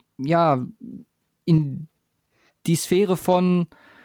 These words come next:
wir, wir kommen jetzt am Ende und wir machen jetzt unseren Playoff-Run bringen würden. Das war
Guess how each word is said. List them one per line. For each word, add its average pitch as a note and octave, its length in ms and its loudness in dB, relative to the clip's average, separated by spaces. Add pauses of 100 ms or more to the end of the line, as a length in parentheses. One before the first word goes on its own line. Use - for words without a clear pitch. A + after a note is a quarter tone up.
(680)
wir, D3+ 360 0
wir E3 100 2
kommen G3+ 280 4
jetzt A#2+ 220 0
am A2+ 140 2
Ende B2 460 2
und D#3 320 0
wir D3+ 80 2
machen D#3+ 260 0
jetzt F3+ 180 -2
unseren D#3 260 -2
Playoff-Run A#2 540 0
bringen A2+ 300 0
würden. A2+ 300 0 (1600)
Das D3 240 -2
war D#3 480 4